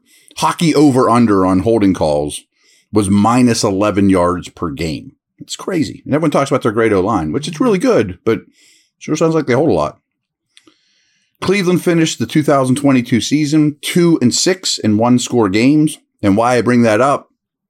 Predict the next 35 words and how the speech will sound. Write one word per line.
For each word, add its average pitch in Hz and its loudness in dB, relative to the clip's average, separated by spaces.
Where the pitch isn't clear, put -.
history 151 0
shows 120 2
you're 131 4
more 139 4
likely 123 2
to 107 0
get 110 0
closer 107 0
to 92 -2
five 87 -2
hundred. - -10
You 85 -8
know, 82 -4
that's 95 -2
a 107 0
little 104 2
bit 98 0
of 90 0
bad 87 -2
luck 80 -6
from 73 -8
the 69 -10
Browns. 65 -14
Last 139 -2
year, 156 4
the 139 4
Steelers' 165 0
offense 131 0
ran 110 2
sixty-five 123 -2
point 113 0
two 127 2
plays 113 0
per - -6
game, 117 0